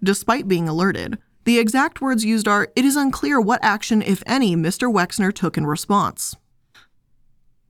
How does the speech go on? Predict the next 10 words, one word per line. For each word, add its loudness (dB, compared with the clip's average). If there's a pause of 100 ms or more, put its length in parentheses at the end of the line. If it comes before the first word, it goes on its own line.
(140)
But 2
Epstein -2
developed 2
an 2
unusually 2
strong 2
hold 2
on 2
Mister -4
Wexner. -2